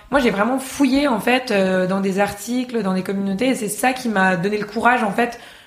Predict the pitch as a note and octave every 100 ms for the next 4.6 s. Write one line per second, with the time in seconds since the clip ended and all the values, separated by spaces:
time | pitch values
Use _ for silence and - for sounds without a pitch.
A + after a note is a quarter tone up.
0 | _ F#3 F3+ F3 F3 E3+ E3+ G#3 G#3 G3+
1 | F#3 A3 A#3 F#3+ F3+ F3+ A3 A3 G#3+ -
2 | - A#3+ A3+ F#3+ F3 F#3 F3+ F3+ F3 F3
3 | F3 F3+ - _ - A3 G#3+ G3+ G3 F3+
4 | A3 - A3 G#3 G3 A3